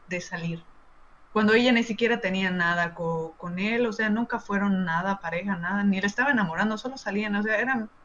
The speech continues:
buenos amigos ya. Pero esta niña se hizo así una historia en su cabeza de que ya, o sea,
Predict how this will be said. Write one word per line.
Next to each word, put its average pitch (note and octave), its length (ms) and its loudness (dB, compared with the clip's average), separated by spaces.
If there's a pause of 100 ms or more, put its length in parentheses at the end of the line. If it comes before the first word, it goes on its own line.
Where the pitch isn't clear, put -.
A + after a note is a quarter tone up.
(100)
buenos A3+ 280 0
amigos G#3+ 320 -2
ya. G3 200 -4 (1040)
Pero G#3+ 220 6
esta C4 240 4
niña B3 360 6
se A#3 140 0
hizo A3 280 -2
así C#4+ 200 -2
una B3+ 180 2
historia A#3 500 -2
en A3+ 140 0
su G3 240 -6
cabeza G3 400 -4
de - 160 -4
que F3+ 260 -10
ya, G#3 480 2
o G#3 60 -4
sea, G#3+ 160 -2